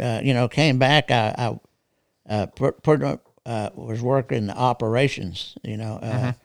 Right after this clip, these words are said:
Speaker 1: you know, kinda like an operations N C O. And, uh, and then, uh,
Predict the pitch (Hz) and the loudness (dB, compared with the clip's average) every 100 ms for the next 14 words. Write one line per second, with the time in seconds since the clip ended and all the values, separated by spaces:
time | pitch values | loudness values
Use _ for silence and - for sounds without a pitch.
0 | _ _ _ _ _ - 104 107 - - | _ _ _ _ _ -8 -6 -8 -10 -4
1 | 151 120 120 104 117 - 110 123 - 113 | 0 0 0 0 -2 -2 0 -2 -2 -6
2 | 92 98 110 110 101 - - _ - - | -6 -6 -4 -4 -4 -8 -14 _ -12 -10
3 | - - - 110 - _ _ _ _ _ | -8 -8 -8 -10 -14 _ _ _ _ _
4 | _ _ _ 104 104 107 120 131 110 - | _ _ _ -8 -6 0 2 2 0 -2
5 | 113 113 101 | -4 -4 -6